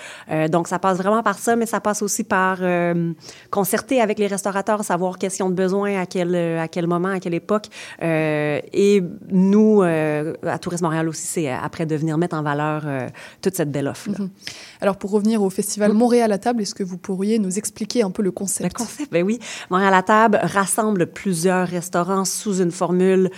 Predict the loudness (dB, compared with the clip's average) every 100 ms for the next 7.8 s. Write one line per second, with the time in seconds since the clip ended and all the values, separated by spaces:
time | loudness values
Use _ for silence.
0 | -10 -12 -6 -2 0 0 -2 -4 -2 -2
1 | -4 -10 -16 -6 -4 -2 -4 -6 -6 -6
2 | -4 0 0 0 0 0 0 2 2 0
3 | -4 -8 -8 -6 -6 -6 -8 -10 -12 -20
4 | -12 -6 -2 -2 -2 -2 -4 -2 -2 -2
5 | -2 -4 -4 -4 -2 -2 -2 -4 -4 -6
6 | -6 -8 -8 -8 -8 -4 -6 -6 -6 -6
7 | -6 -6 -4 -6 -8 -4 -2 -2